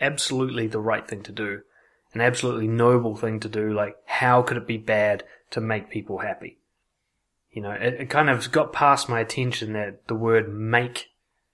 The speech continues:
comes into it, like I'm forcing something on someone. And it definitely, for a long time, never occurred to me that painful emotions might actually be helpful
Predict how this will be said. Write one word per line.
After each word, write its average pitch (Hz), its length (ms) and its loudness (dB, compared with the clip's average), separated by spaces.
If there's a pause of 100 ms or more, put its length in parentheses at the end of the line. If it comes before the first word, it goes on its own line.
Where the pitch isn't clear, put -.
(160)
comes 107 300 2
into 101 320 -8
it, 95 140 -6
like 101 180 -6
I'm 104 140 -6
forcing 120 840 0
something 98 480 -4
on 92 140 -10
someone. 95 400 -12 (480)
And 107 120 0
it 95 140 -6
definitely, 117 500 4
for 107 220 -2
a 110 60 0
long 127 240 0
time, 117 260 -2
never 113 240 2
occurred 120 340 2
to 113 100 -6
me 107 180 -4
that 101 180 -6
painful 110 360 -4
emotions 104 480 -4
might 101 160 -4
actually 98 260 -6
be 95 120 -12
helpful 123 680 -4